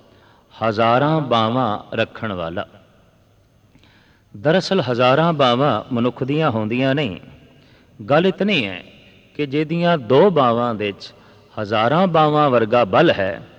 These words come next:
ਉਸ ਨੂੰ ਆਖਿਆ ਗਿਆ ਸਹਿਨ ਸਰਬਾਓ, ਜਿਹਦੇ ਇੱਕ ਸਿਰ ਦੇ ਵਿੱਚ ਦਸ ਸਿਰ ਵਰਗੇ ਸੋਚਣ ਦੀ ਸ਼ਕਤੀ ਮੌਜੂਦ ਹੋਵੇ, ਬਹੁਤ ਸੋਚ ਸਕਦਾ ਹੋਵੇ, ਐਸੇ ਪੁਰਸ਼ ਨਾਲ ਅਸੀਂ ਦਸ ਦਸ ਸਿਰ ਵੀ ਜੋੜੇ, ਜੈਸੇ ਰਾਵਣ ਦੇ ਨਾਲ ਜੋੜੇ ਗਏ।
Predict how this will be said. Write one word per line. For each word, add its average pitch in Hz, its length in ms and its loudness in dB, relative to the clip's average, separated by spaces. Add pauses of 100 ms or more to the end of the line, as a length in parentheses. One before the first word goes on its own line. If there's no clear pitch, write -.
(360)
ਉਸ 131 200 -8
ਨੂੰ 123 220 -4
ਆਖਿਆ 101 400 -4
ਗਿਆ 92 320 -10 (400)
ਸਹਿਨ 127 400 -8
ਸਰਬਾਓ, 92 540 -8 (680)
ਜਿਹਦੇ 170 440 0
ਇੱਕ 240 200 -2
ਸਿਰ 135 280 0
ਦੇ 110 120 -2
ਵਿੱਚ - 240 -10 (560)
ਦਸ 185 320 0
ਸਿਰ 120 440 -4 (200)
ਵਰਗੇ 131 340 0
ਸੋਚਣ 127 500 -4
ਦੀ 127 120 -2
ਸ਼ਕਤੀ 127 480 -4
ਮੌਜੂਦ 107 460 -4
ਹੋਵੇ, 92 340 -8 (420)
ਬਹੁਤ 175 340 2
ਸੋਚ 147 280 0
ਸਕਦਾ 123 400 0
ਹੋਵੇ, 98 280 -2 (760)
ਐਸੇ 156 340 0
ਪੁਰਸ਼ 131 320 -4
ਨਾਲ 120 240 -2
ਅਸੀਂ 117 220 -6
ਦਸ 117 320 -6
ਦਸ 117 260 -6
ਸਿਰ 120 180 -4
ਵੀ 120 160 -4
ਜੋੜੇ, 98 340 -8
ਜੈਸੇ 98 340 -8
ਰਾਵਣ 92 380 -8
ਦੇ 90 140 -8
ਨਾਲ 90 240 -6
ਜੋੜੇ 92 340 -6
ਗਏ। - 140 -14